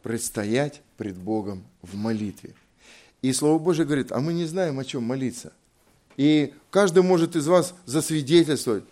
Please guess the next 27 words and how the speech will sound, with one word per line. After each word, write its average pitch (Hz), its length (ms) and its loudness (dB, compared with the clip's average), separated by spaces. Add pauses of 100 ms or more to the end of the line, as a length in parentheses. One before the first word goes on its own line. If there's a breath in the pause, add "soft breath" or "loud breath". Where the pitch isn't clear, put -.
(280 soft breath)
"Да, 240 280 6
брат 190 260 6
Олег, 165 260 6
если 220 200 2
бы 254 40 -2
ты 262 140 2
написал 247 420 6
мне 202 160 4
график, 147 460 4 (480)
ну, 208 80 -6
я 240 160 6
бы 185 120 6
еще 190 220 2
как, 170 160 0 (480)
как 117 140 -4
бы, 101 160 -8
ну, 147 160 -6
так, 110 260 -4
взял 131 260 2
себя 135 180 0
в 156 60 -2
руки 254 380 0 (200 loud breath)
и 226 80 -4
постарался 202 640 6
бы 156 140 0
так 175 260 4 (460 soft breath)
самодисциплинированно, 156 1700 4